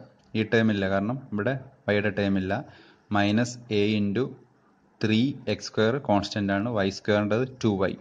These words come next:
ഓക്കെ, so മൈനസ് സിക്സ് എ എക്സ് സ്ക്വയർ വൈ എന്ന് കിട്ടും.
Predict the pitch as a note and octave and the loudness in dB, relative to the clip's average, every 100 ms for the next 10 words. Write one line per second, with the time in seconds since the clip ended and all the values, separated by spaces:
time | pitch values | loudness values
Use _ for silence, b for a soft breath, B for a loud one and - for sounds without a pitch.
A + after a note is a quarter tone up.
0 | - _ _ _ _ - G#2 F#2+ B B | -14 _ _ _ _ -8 -6 -8 B B
1 | B - G#2 G2+ G#2 A2 C3+ - - - | B -4 0 2 4 4 2 -2 -12 -18
2 | - - B2 A#2+ - - - G#2 A2+ - | -12 -6 -6 -6 -12 -12 -4 -2 -2 -6
3 | - G#2 - - G#2+ G#2+ G2 G2+ G2+ F#2 | -6 -6 -6 0 2 2 2 2 0 -2
4 | A2 | -6